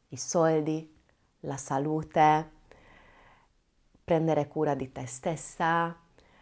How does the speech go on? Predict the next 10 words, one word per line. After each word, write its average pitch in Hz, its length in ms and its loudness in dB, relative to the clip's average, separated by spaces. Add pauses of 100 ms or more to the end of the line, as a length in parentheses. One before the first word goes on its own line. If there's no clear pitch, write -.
(440)
ehm, 135 1300 -8 (760)
progetti 156 480 -6
futuri. 160 720 -2 (1200)
Quindi 180 600 -2 (580)
vedere 202 800 0 (300)
come 262 220 0
la 190 140 2
tua 175 240 0
attenzione 143 1160 -6 (800)
è 151 420 -4